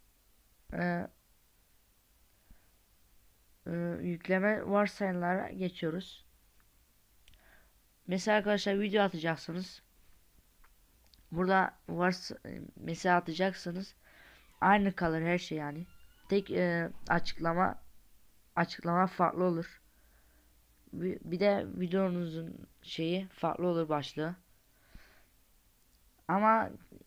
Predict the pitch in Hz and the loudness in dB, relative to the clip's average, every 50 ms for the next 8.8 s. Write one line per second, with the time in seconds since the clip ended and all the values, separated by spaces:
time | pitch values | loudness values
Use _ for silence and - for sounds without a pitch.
0 | _ - - 175 175 175 175 175 - - - - 170 180 190 196 185 175 - 220 | _ -6 -4 -4 -2 -2 -2 -4 -4 -6 -10 -6 -4 0 0 2 0 0 2 2
1 | 220 220 - - 214 214 220 208 190 - 185 170 170 180 190 - - - - - | 2 4 6 6 6 6 6 2 0 -2 -2 0 0 -2 -4 -6 -12 -18 -20 -20
2 | - - - - - - - - _ _ _ _ _ _ _ - 165 170 175 180 | -20 -20 -20 -20 -20 -20 -20 -20 _ _ _ _ _ _ _ -6 2 4 6 6
3 | 190 196 208 202 196 190 - - - - _ - - - 165 170 165 156 165 160 | 8 6 6 4 2 2 0 -4 -12 -20 _ -16 -8 -4 -4 -2 -2 -4 -6 -6
4 | - 165 151 156 170 185 180 - _ _ _ _ - - _ _ _ - - - | -6 -6 -6 -6 -6 -8 -10 -14 _ _ _ _ -20 -20 _ _ _ -20 -20 -20
5 | - - - - - - - - - - 190 185 180 190 190 202 202 - - - | -20 -20 -20 -20 -20 -20 -20 -20 -6 -2 0 0 0 2 4 4 4 4 2 0
6 | - - - - - - _ - 175 185 190 190 185 202 - - - 190 175 185 | -8 -18 -20 -20 -20 -18 _ -6 -2 0 0 0 0 -2 -6 -4 -4 -2 0 0
7 | 190 190 185 185 180 165 165 165 - - 233 190 - - - - - 175 165 165 | 0 0 2 2 2 2 0 -2 -6 -12 -18 -20 -20 -20 -18 -12 -8 -6 -4 -4
8 | 160 160 156 151 156 165 165 165 - - - 160 160 175 190 - | -4 -4 -6 -6 -6 -6 -6 -6 -8 -10 -8 -4 -2 -2 -2 -2